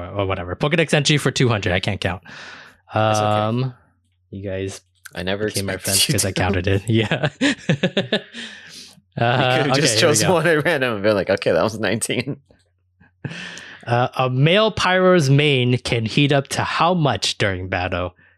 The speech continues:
Speaker 1: A, over thirty-six hundred.
Speaker 2: It fights
Speaker 1: B,
Speaker 2: Obstagoon.
Speaker 1: over <laughs> fifty-two hundred.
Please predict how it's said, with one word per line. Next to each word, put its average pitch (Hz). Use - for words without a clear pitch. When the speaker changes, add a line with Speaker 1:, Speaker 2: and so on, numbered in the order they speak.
Speaker 1:
A, 196
over 127
thirty-six 139
hundred. 165
Speaker 2:
It 202
fights 117
Speaker 1:
B, 113
Speaker 2:
Obstagoon. 110
Speaker 1:
over 139
<laughs> -
fifty-two -
hundred. 175